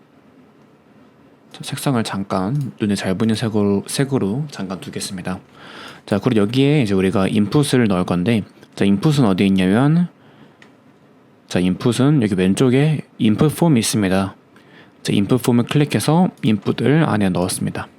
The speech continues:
자, 그리고 여기다가 이제 커멘트라고 이름을 남겨보겠습니다. 그리고 이 안에 지금 타입히어가 적혀 있죠.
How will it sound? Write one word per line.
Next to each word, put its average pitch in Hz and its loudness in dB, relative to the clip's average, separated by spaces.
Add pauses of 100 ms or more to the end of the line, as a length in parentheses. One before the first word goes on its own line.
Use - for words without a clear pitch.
(1080)
자, 98 -2
그리고 104 2
여기다가 123 0
이제 92 -8 (720)
커멘트라고 143 0
이름을 113 -2
남겨보겠습니다. 92 -4 (1000)
그리고 117 -2 (440)
이 131 0
안에 110 2
지금 - -2
타입히어가 175 0
적혀 - -6
있죠. 107 -4